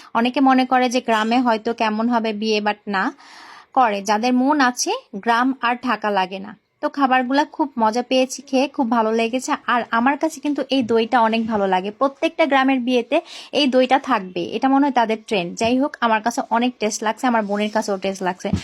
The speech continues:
আর আমি একটা কিছু বুঝি না, আমি যে বিয়েতে যাই চলে আসে আমার হাত ধোয়ানোর জন্য। যাই হোক, ভালো লাগে ব্যাপারটা। তো এই তো আমাদের খাওয়া দাওয়া শেষ, এখন আমরা সবাই মিলে গোল মিটিং করতেছি, মজা করতেছি। আন্টিরা সবাই মিলে বসলাম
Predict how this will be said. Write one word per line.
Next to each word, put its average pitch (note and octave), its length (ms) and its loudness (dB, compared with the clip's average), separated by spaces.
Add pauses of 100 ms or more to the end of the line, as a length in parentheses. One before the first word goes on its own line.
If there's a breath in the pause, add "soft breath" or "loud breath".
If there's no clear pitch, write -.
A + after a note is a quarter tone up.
(240 loud breath)
আর C4+ 100 2
আমি D4 180 2
একটা D#4+ 220 0
কিছু F4+ 200 0
বুঝি C4 240 2
না, C4+ 60 4
আমি C4+ 140 4
যে C4+ 140 2
বিয়েতে D4+ 340 0
যাই D4 220 2 (440 loud breath)
চলে E4+ 240 4
আসে C#4 240 2
আমার A#3+ 140 2
হাত G#3+ 280 -2
ধোয়ানোর G#3 340 -2
জন্য। F3+ 300 -6
যাই A3 200 0
হোক, F4 280 0
ভালো A3 200 -2
লাগে G3 260 -2
ব্যাপারটা। F#3 480 -4 (840)
তো D4 260 4 (360 loud breath)
এই D#4 240 0
তো E4+ 160 0
আমাদের C#4 300 2
খাওয়া C4 240 2
দাওয়া C#4 220 2
শেষ, D#4 280 0
এখন B3+ 260 0
আমরা A3+ 200 0
সবাই A#3+ 320 0
মিলে A#3+ 260 0
গোল G#3+ 220 -2
মিটিং A3+ 340 -2
করতেছি, A#3 480 -2
মজা G#3 320 0
করতেছি। A3+ 460 -4
আন্টিরা G#3 420 -2
সবাই G3+ 260 0
মিলে A3 220 0
বসলাম G#3+ 540 -4